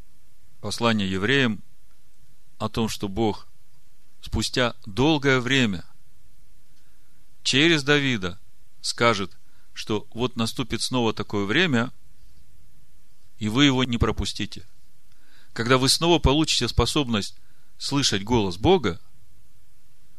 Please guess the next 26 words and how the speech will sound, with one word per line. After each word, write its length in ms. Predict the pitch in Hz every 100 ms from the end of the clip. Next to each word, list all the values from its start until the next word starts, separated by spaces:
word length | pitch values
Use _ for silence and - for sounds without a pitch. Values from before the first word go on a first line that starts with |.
| - -
смотрите, 480 | - 113 123 151 147
не 100 | 139
ожесточите 680 | 127 113 117 127 - 165 135
своих 280 | - 127 113
сердец, 520 | - 107 120 180 - - -
потому 280 | - 120 139
что 160 | 123 127
если 280 | 131 - 117
вы 120 | 113
пропустите 640 | 110 107 180 190 131 - 110
это 220 | 107 101
время, 340 | 98 101 87 - - - -
то 120 | - 95
вы 240 | 117 135 -
уже 380 | 104 107 117 -
никогда 540 | 113 143 120 110 117
не 100 | 107
войдёте 400 | 98 101 98 -
в 40 |
покой. 320 | - - - - - - - - - - - - - - - - - - - - -
То 80 | 101
есть, 200 | 98 - - - - - - - - -
я 140 | 107
вам 80 | 104
как 180 | 104 95
бы 220 | 98 98